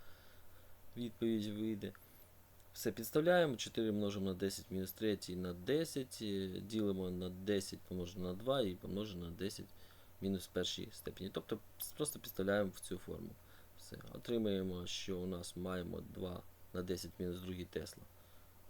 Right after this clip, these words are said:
Відповідь можна записати у мілітеслах. Слідуючу задачу розв'яжуємо, розв'язуємо швиденько.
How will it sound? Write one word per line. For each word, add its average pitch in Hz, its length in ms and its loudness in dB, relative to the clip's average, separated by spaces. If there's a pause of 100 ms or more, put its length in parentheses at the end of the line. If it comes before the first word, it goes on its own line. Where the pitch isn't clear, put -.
(100)
Відповідь 110 360 0
можна 98 300 2
записати 95 560 0
у - 140 -6
мілітеслах. 92 760 -4 (960)
Слідуючу 101 440 -4
задачу 180 380 -2
розв'яжуємо, 135 560 -2 (220)
розв'язуємо 110 540 -2
швиденько. 107 540 -2